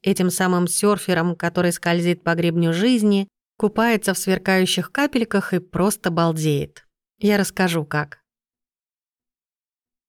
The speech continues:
Всегда решайте, принимать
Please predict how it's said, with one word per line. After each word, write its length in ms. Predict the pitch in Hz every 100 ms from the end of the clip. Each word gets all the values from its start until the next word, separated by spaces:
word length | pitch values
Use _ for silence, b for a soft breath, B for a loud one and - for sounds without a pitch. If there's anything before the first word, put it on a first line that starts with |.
| _ _ _ _ _ _ _ _ _ -
Всегда 340 | 214 202 294
решайте, 720 | 277 - 214 262 247 220 202
принимать 720 | - 196 196 180 220 285 -